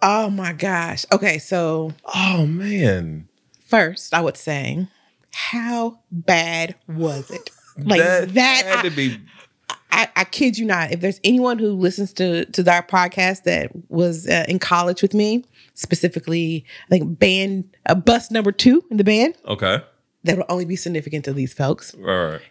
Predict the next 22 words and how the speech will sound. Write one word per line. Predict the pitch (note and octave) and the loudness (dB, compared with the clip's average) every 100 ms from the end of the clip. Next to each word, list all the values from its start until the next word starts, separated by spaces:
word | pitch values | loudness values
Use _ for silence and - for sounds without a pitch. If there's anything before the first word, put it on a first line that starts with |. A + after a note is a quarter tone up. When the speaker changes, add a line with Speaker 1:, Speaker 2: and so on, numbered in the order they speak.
| - | 2
Speaker 1:
And | G3+ G#3 | 4 4
there | A3+ | 4
was | G#3+ | 2
a, | G3+ F#3+ - | -2 -4 -2
I | |
can't | A3+ D4 | 0 2
remember | A#3+ A#3 A3+ G#3+ | 2 2 2 0
if | F#3+ | 0
it | |
was, | F3 F3 - | 0 2 2
which | B3 | 2
season | - C4 A#3 F3+ | 4 4 4 2
it | E3 | 0
was, | D#3+ D#3 | 0 0
it's | D#3 | -2
concert | - A3+ A3+ G3+ G3+ | 2 2 4 2 2
season | G#3 G3+ F3+ | 4 4 4
or, | E3+ E3 - | 4 2 2
or, | E3 E3 E3+ | 0 0 0
or | F3 | 2
football | - C4 G#3+ F3+ | 4 4 4 0
season, | E3+ D#3 D#3+ | -2 -2 -4